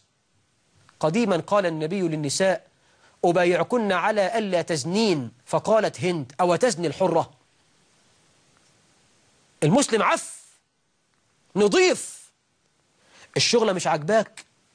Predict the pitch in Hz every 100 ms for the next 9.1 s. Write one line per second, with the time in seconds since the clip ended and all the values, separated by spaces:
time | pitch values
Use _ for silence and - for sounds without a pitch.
0 | _ - - 160 165 240 - 170 151 165
1 | 160 156 - 240 - 156 - 151 269 196
2 | 339 - - _ _ _ _ _ 139 139
3 | 220 180 208 233 180 156 156 208 226 -
4 | - _ _ _ _ - - 226 202 -
5 | 277 220 170 - _ _ _ _ _ _
6 | _ _ _ - 262 247 214 208 - 294
7 | 269 233 294 226 - _ _ _ _ _
8 | _ _ _ - 156 190 226 214 190 277
9 | 175